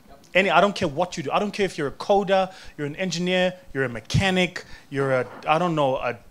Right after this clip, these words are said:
a beer brew drafts. I don't care what you do. The single most critical skill you will learn as an entrepreneur, and it is, it is ten times more important than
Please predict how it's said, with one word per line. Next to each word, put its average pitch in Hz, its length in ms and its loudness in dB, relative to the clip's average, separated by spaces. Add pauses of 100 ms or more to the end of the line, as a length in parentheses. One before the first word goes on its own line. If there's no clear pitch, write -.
(140)
a 135 100 -4 (240)
beer 175 360 8
brew 147 440 0
drafts. 156 420 2
I 151 120 0
don't 208 120 -4
care 165 180 0
what 127 500 -2
you 156 80 -4
do. 104 180 -10 (580)
The 139 100 -2
single 240 640 4
most 151 340 -2
critical 226 420 2
skill 180 380 4
you 147 120 -2
will 143 100 2
learn 151 200 8
as 165 100 -2
an 156 100 -2
entrepreneur, 147 460 0 (360)
and 165 180 2
it 185 100 0
is, 180 260 0 (220)
it 185 120 2
is 180 100 -2
ten 247 320 0
times 208 340 -4
more 170 140 4
important 180 400 -2
than 156 160 -2